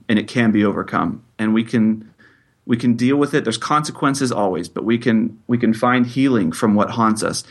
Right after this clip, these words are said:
And as far as the future goes, we don't have to be terrified of the future. It would be nice to have a glimpse of heaven. I would love to have five minutes in heaven,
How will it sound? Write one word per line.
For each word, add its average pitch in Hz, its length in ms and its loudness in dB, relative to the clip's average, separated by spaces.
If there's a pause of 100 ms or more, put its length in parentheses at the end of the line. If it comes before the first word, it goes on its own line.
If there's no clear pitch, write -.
(240)
And 110 140 0
as 113 100 0
far 127 220 2
as 151 100 0
the 139 60 -6
future 131 360 0
goes, 95 340 -2
we 117 80 2
don't 123 220 2
have 123 200 -2
to 131 100 0
be 120 220 0
terrified 104 640 0
of 92 100 -6
the 90 80 -6
future. 85 480 -2 (400)
It - 80 -2
would 113 140 2
be 117 100 2
nice 113 280 0
to 143 80 -2
have 139 140 0
a 139 40 -4
glimpse 131 280 0
of 120 100 -4
heaven. 101 360 -4
I 110 80 0
would 110 160 -2
love 117 340 0
to 120 100 0
have 117 240 0
five 110 280 0
minutes 120 280 -2
in 123 80 0
heaven, 90 340 -4